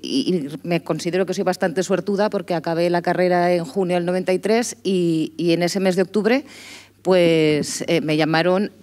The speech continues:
eh, para el si-, en el sindicato U G T Aragón, estaban intentando montar el gabinete de prensa. Eh, yo estaba recién escoscada y de los sindicatos tampoco es que tuviera mucha idea. Y tuve la suerte porque es verdad que en aquella época,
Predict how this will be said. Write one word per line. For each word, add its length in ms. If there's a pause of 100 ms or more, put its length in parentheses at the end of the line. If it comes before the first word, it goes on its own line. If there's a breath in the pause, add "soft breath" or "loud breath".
(140)
eh, 340
para 160
el 80
si-, 120
en 100
el 100
sindicato 400
U 40
G 120
T 80
Aragón, 320
estaban 260
intentando 400
montar 260
el 80
gabinete 320
de 120
prensa. 460 (880 loud breath)
Eh, 420
yo 80
estaba 420
recién 280
escoscada 400
y 60
de 120
los 160
sindicatos 560
tampoco 480
es 80
que 100
tuviera 280
mucha 260
idea. 340 (960 loud breath)
Y 200
tuve 260
la 100
suerte 280
porque 260
es 80
verdad 260
que 100
en 60
aquella 280
época, 360